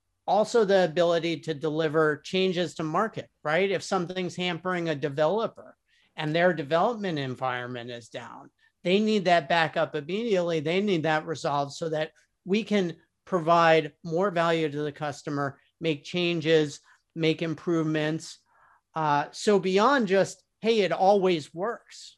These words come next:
right? Because it has to, uh, because we've got students around the world who are counting on us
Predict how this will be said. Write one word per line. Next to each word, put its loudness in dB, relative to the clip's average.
right? 2
Because -4
it -4
has -10
to, -16
uh, -6
because -12
we've -6
got -2
students -6
around -4
the -6
world -2
who -4
are -2
counting -4
on -2
us -4